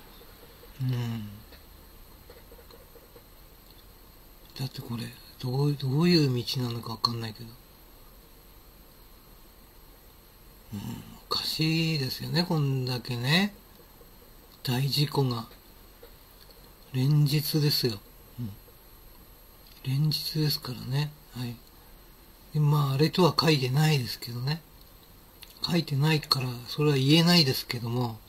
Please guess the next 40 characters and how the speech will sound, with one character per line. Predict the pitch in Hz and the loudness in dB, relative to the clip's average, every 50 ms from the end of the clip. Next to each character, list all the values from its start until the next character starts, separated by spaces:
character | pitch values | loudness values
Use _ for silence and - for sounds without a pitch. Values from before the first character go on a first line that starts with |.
| - - - - - - - - - - - - - - - - | -20 -20 -20 -20 -20 -20 -20 -20 -20 -20 -20 -20 -20 -14 -8 -4
う | 139 | -2
ん。 | 139 139 135 127 127 123 113 110 110 113 - - - - - - - - - - - - - - - - - - - - - - - - - - - | 0 0 0 0 -2 -4 -6 -10 -14 -18 -20 -20 -20 -20 -20 -20 -20 -20 -20 -20 -20 -18 -18 -18 -18 -18 -20 -20 -20 -20 -20 -20 -20 -20 -20 -18 -14
あ | 135 131 127 | -14 -10 -6
れ | 131 147 123 | -2 0 0
し | - - | 0 0
か | - 156 147 | 0 -2 -2
な | 135 135 143 151 | 0 2 2 2
い | 151 | 0
と | 147 - 147 | 0 0 0
思 | 135 135 135 | 2 2 2
い | 139 | 2
ま | 139 139 135 | 2 2 2
す | 120 - - 117 | 0 -2 -4 -8
よ。 | 110 110 - - - 127 | -12 -14 -18 -16 -12 -10
は | 123 | -10
い。 | 117 110 110 - - - - - - - - - - - - - - - - - - | -10 -10 -12 -18 -20 -20 -20 -20 -20 -20 -20 -20 -20 -20 -20 -20 -20 -20 -20 -10 -6
ま | 160 156 | -4 -4
あ、 | 147 | -4
こ | - - 151 160 | -4 -2 -2 0
の | 160 165 160 | 0 0 0
方 | - - 170 - - - 175 160 | 0 0 0 0 0 0 0 2
は | 156 139 123 | 2 2 0
ね、 | 120 131 143 135 120 113 117 - - - - | 0 -2 -2 -2 -2 -6 -12 -18 -20 -20 -18
そ | - - 131 | -14 -10 -8
の、 | 127 123 120 117 120 - - - 135 | -8 -8 -8 -10 -12 -16 -12 -8 -6
う | |
ん。 | 131 127 120 117 113 113 - - - - - - - - - - - - - - - - - - - - - - - - - - - - - - - - - | -4 -4 -6 -8 -10 -14 -18 -20 -20 -20 -20 -20 -20 -20 -20 -20 -20 -20 -20 -20 -20 -20 -20 -20 -20 -20 -20 -20 -20 -20 -20 -20 -20 -20 -20 -20 -20 -8 -4
ま | 147 143 | -2 -2
あ、 | 135 | -2
ト | - - 147 | -2 0 0
ラ | 147 139 | 2 2
ッ | 127 | 0
ク | - - - - 123 | -2 -6 -6 -6 -6
を | 113 110 110 113 - - - - - - - - - - - - - - - - - - - - - - - - - - - - - - - | -6 -8 -12 -16 -20 -20 -20 -20 -20 -20 -20 -20 -20 -20 -20 -20 -20 -20 -20 -20 -20 -20 -20 -20 -20 -20 -20 -20 -20 -20 -20 -20 -20 -14 -8
さ | - - - 143 | -6 -4 -2 0
れ | 139 143 | 0 0
て | 135 - 135 | 0 -2 -2
た | 123 131 | -2 -2
の | 120 120 | -4 -4
か | - - 117 | -6 -8 -10